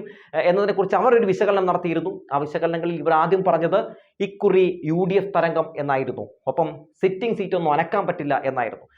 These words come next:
ആകെ ഒരു സിറ്റിംഗ് സീറ്റ് മാത്രമേ പോകുള്ളൂ, അത് ആലത്തൂരിലായിരിക്കും എന്നും ഇവരൊക്കെ പറഞ്ഞു വെച്ചിരുന്നു. ഇന്ന് അതിൽ നിന്ന്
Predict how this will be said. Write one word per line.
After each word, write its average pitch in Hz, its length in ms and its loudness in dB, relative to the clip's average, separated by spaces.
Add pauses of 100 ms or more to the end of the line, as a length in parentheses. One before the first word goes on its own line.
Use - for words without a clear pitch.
(180)
ആകെ 277 180 4
ഒരു 254 100 4
സിറ്റിംഗ് 196 320 -2
സീറ്റ് 180 160 -2
മാത്രമേ 156 280 0
പോകുള്ളൂ, 151 400 -2
അത് 139 100 2
ആലത്തൂരിലായിരിക്കും 151 720 0 (260)
എന്നും 226 320 2
ഇവരൊക്കെ 214 400 2
പറഞ്ഞു 202 240 2
വെച്ചിരുന്നു. 208 500 2
ഇന്ന് 190 480 0
അതിൽ 202 280 0
നിന്ന് 160 220 2